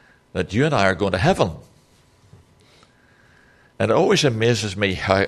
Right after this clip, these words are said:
unpleased Christians look at that prospect. You know, you're actually going to go to glory to be with Christ.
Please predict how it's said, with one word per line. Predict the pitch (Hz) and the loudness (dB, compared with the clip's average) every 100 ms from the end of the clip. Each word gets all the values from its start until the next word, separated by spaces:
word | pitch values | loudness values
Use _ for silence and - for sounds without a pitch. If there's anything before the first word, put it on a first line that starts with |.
| - | 0
unpleased | 113 117 - - 98 98 98 85 - | 0 -2 -8 -6 -2 0 -2 -4 -6
Christians | - 98 - 98 85 | -4 -4 -4 -8 -4
look | 95 101 - - - - - - | -4 -4 -6 -20 -20 -20 -12 -6
at | 95 | -2
that | 101 101 - | 0 -2 -2
prospect. | 95 98 - - 82 - - - - | 0 0 -2 -2 -2 -4 -16 -20 -12
You | 107 | -4
know, | 120 82 - _ _ - - - - _ _ _ | -4 -4 -10 _ _ -20 -20 -20 -20 _ _ _
you're | - 120 - | -10 -8 -4
actually | 160 - - 135 107 | -6 -6 -8 -4 -4
going | - 104 101 98 92 | -2 0 0 -2 -6
to | - | -8
go | 87 95 92 92 | -6 -2 -2 -4
to | 87 85 | -6 -8
glory | 71 87 87 85 | -6 -4 -2 -4
to | 90 | -6
be | 80 | -8
with | 85 80 | -10 -10
Christ. | - 92 85 - - - | -8 -6 -6 -10 -20 -20